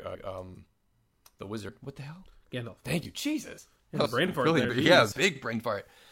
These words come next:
Speaker 1: I'm jumping ahead of myself. I just couldn't remember his name. But, you know, 'cause of the magic, you know, that he would have. And
Speaker 2: Yeah.
Speaker 1: Bal-, and Balrog's Gambit was huge with his staff. And, oh,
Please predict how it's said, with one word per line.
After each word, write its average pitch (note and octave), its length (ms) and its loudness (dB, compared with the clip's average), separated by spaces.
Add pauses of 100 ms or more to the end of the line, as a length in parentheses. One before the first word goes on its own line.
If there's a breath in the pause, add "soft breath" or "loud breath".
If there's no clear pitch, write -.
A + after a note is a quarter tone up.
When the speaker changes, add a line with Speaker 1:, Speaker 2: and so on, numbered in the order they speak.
(180 soft breath)
Speaker 1:
I'm A#2 80 -6
jumping C3 280 2
ahead F#2+ 140 -2
of D3+ 40 -2
myself. G2+ 380 -4
I A#2+ 40 -4
just A#2+ 220 -10
couldn't C#3+ 220 -6
remember A#2 240 -2
his F#2+ 120 -8
name. G#2 260 -4 (300 soft breath)
But, G2+ 140 0
you G#2 120 0
know, G#2 100 0
'cause B2 140 -2
of A2+ 60 0
the G#2 60 -2
magic, G#2+ 360 -2
you A2+ 80 -6
know, G#2 100 -2
that G2 140 -2
he G2 60 -8
would F#2+ 120 -8
have. F#2 220 -4
And - 80 -4
Speaker 2:
Yeah. A2+ 60 0
Speaker 1:
Bal-, A2 100 4
and G#2+ 160 -2
Balrog's G#2 380 2
Gambit G2 320 -2
was G2 120 -10
huge G#2 340 -8
with G2+ 80 -10
his G2 120 -10
staff. G2 440 -4
And, G2+ 140 -18
oh, - 320 -4